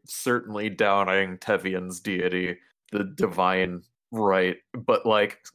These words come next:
Grundle has, has some sort of, like, crazy wisdom, right? Like, some sort of, like,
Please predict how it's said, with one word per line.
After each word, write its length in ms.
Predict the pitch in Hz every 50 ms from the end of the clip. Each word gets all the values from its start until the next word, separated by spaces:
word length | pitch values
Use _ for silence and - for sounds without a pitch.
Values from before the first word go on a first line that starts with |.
| 143 117
Grundle 580 | - 117 110 139 156 165 180 180 170 131 110 98
has, 220 | 98 95 90 - _ - -
has 320 | - - 107 98 90 -
some 260 | - - 110 107 104
sort 280 | 98 - 107 98 92 92
of, 220 | 95 87 - - -
like, 280 | - 101 95 92 - - _ _ _ _ _ -
crazy 680 | - - - - - 135 139 131 127 127 117 113 117 107
wisdom, 840 | 95 90 92 92 92 90 - - - - - - 90 90 101 101 _ _ -
right? 340 | - 98 92 87 85 - 95
Like, 300 | 92 87 85 87 90 85 -
some 260 | - - 113 117 110
sort 300 | 98 - - 120 113 113
of, 120 | 110 104 95
like, 460 | 101 101 98 92 92 92 92 -